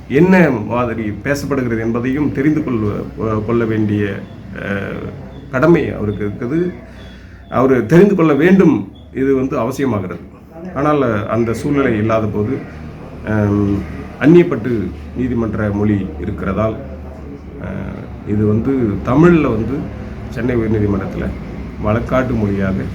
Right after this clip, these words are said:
அஹ், பயன்பாட்டு மொழியாக கொண்டு வர வேண்டும். அஹ், நிச்சயமாக, அஹ், வழக்கறிஞர்கள் எங்களுக்கெல்லாம் ஆத்மார்த்தமான ஒரு, அதுல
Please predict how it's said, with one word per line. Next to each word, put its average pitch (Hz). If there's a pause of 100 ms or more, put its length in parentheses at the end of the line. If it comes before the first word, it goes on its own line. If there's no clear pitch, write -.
(460)
அஹ், 98
பயன்பாட்டு 143
மொழியாக 101 (680)
கொண்டு 127
வர 110
வேண்டும். 127 (840)
அஹ், 107
நிச்சயமாக, 139 (640)
அஹ், 101
வழக்கறிஞர்கள் 127 (160)
எங்களுக்கெல்லாம் 110
ஆத்மார்த்தமான 131
ஒரு, 101 (440)
அதுல 95